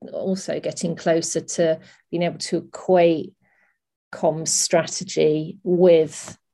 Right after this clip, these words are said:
business success, bottom line business success.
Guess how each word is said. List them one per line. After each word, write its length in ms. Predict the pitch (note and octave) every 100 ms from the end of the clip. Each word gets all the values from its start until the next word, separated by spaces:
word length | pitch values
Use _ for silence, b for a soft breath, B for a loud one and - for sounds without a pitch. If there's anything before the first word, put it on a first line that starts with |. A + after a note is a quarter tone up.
| _ _
business 600 | - F3 D#3+ D#3 - - -
success, 480 | - - - D3+ -
bottom 260 | E3 -
line 180 | D#3+ D#3+
business 380 | E3+ F3 D#3 -
success. 600 | - - - - - -